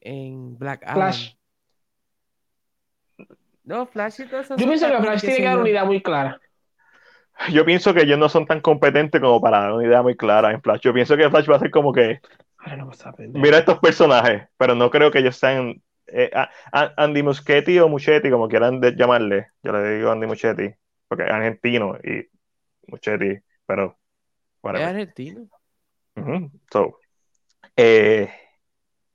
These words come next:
Speaker 3: para mí él es talentoso. No, valga la redundancia, toda esta gente que trabaja en estos puestos normalmente son gente bien talentosa. Pero hay una diferencia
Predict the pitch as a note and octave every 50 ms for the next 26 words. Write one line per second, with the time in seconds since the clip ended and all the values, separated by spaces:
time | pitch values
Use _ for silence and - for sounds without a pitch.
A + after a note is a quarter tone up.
0 | _ _ _ - B2 B2+ B2 A#2+ A#2+ B2 C3 C#3 D3+ D#3+ D#3+ D#3 - - - _
1 | _ _ _ - - - A2+ A#2 A2+ G#2 - A#2 A#2+ A#2+ B2+ G#2 G2+ - _ _
2 | _ _ _ _ - G2+ G#2+ A2+ - - _ - - - - _ A2 G#2+ G#2+ A2
3 | A#2 B2 B2 B2 A2 G#2+ G#2+ A2+ G#2 - G2 G2 - A2 A2 G#2+ A#2 A#2 A2+ G2
4 | A2 G#2 G#2+ G#2+ A2 A2 G#2 - - _ _ _ _ _ _ _ _ A2 G#2 G#2
5 | - - G#2+ G2+ _ - G2 - _ A2 G#2 G2+ G2 G#2 G#2 G#2 G2+ G2+ G2+ G#2
6 | - G#2+ G2+ G#2 G#2 - A2 G#2 G#2 G2+ G#2 G#2 G#2 G2 - - - - - -
7 | - - _ _ _ _ _ _ _ _ _ _ _ _ _ - C#3 D3+ D3 B2+
8 | A#2+ G#2 G#2+ A2 - _ _ _ _ _ _ _ _ _ _ _ A#2+ A#2 A2+ A2+
9 | A#2+ B2 A#2+ - C3 B2 B2+ B2+ B2+ B2 - - B2 A#2 A2+ A2 G#2+ - -